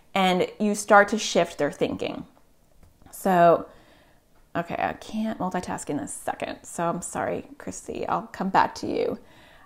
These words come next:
Um, I wanna give you another example.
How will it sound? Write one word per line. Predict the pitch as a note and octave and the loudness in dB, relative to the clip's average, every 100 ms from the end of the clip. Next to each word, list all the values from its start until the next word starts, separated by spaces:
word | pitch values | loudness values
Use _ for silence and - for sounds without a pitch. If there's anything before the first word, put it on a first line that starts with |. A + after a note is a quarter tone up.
| - | 2
Um, | G3+ G3 F#3+ F3+ F3+ G3+ G3+ | 6 6 6 2 -4 -6 -2
I | |
wanna | G3+ B3+ | 2 4
give | C#4 G3+ | 4 2
you | |
another | A3 G3 | 4 4
example. | F#3 G3+ E3+ D#3 - - - | 2 0 -2 0 2 2 0